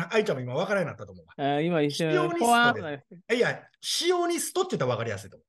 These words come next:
Speaker 2: シオニスト？その用語わかんないから、ケント。<laughs> シオニスト？
Speaker 1: もう、もう愛ちゃん、もうみんなわかってるんでいい。
Speaker 2: あ、いいんだ。
Speaker 1: シオニストの自作自演ってことですよ。
Speaker 2: <laughs>
Speaker 1: で、
Speaker 2: シオニストの、はい、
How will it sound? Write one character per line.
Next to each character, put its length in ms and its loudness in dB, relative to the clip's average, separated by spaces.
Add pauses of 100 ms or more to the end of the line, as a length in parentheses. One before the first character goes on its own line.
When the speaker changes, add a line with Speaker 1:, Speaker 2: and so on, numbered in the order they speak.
(120)
Speaker 2:
シ 260 0
オ 60 4
ニ 140 -6
ス 80 -14
ト？ 60 -12 (220)
そ 80 -8
の 100 -6 (180)
用 180 -4
語 100 -6
わ 60 -6
か 80 -6
ん 40 -8
な 60 -10
い 20 -8
か 40 -6
ら、 40 -8
ケ 120 -16
ン 60 -16 (100)
ト。 160 -18
<laughs> 240 -4 (280)
シ 280 -8
オ 40 -2
ニ 60 2
ス 20 0
ト？ 0 -
Speaker 1:
も 0 -
う、 20 0
も 80 2
う 100 2
愛 100 4
ち 80 0
ゃ 100 0
ん、 120 -8
も 100 -2
う 60 -2
み 80 0
ん 40 0
な 140 4
わ 80 0
か 80 0
っ 60 -8
て 60 -6
る 60 -6
ん 40 -8
で 80 -6
い 60 -8
い。 60 -14 (580)
Speaker 2:
あ、 100 0
い 20 0
い 40 0
ん 20 0
だ。 60 -2
Speaker 1:
シ 60 0
オ 60 0
ニ 160 -6
ス 220 -12
ト 200 2
の 480 -2
自 120 -8
作 260 -4
自 200 -8
演 80 -10
っ 20 -12
て 80 -16
こ 80 -16
と 100 -16
で 120 -14
す 100 -16
よ。 100 -14 (920)
Speaker 2:
<laughs> 320 -20
Speaker 1:
で、 240 2
Speaker 2:
シ 80 -4
オ 160 -6
ニ 200 -6
ス 140 -20
ト 140 -4
の、 80 -8
は 80 -12
い、 20 -20